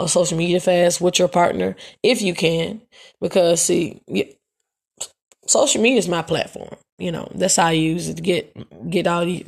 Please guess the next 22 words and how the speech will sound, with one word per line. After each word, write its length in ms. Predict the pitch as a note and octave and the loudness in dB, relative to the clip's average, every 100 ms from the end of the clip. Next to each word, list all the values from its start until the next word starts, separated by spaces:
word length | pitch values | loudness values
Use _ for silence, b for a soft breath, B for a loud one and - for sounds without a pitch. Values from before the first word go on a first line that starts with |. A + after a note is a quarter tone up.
| - | -10
get 140 | F#3 | -8
the 60 | E3+ | -4
podcast, 600 | F#3 E3+ - D#2 D#3 F3+ | 0 0 0 -2 -2 2
blog 320 | F#3+ E3+ - | 2 2 -2
out. 360 | - - _ B B B B | -6 -8 _ B B B B
But 440 | F#3+ G3+ F3+ - b b _ _ _ _ | 2 4 2 -2 b b _ _ _ _
if 120 | F3+ | 2
you're 140 | A3+ G#3 | 4 4
just 120 | G3 | 2
going 160 | G3 | 2
to 60 | F#3 | 4
social 360 | - F3 - F3 | 4 2 0 -2
media, 400 | F3 E3+ E3+ E3+ | 0 2 0 0
if 120 | E3 | 2
you're 140 | F3 | 2
a 40 | E3+ | 2
comedian 500 | E3 F3+ F#3+ F3 E3+ | -2 -2 0 -2 -4
or 20 | |
something 180 | E3+ E3+ | -4 -2
like 180 | E3+ | -2
that, 140 | F3+ E3+ | 0 2
yeah. 260 | A2 - | 0 0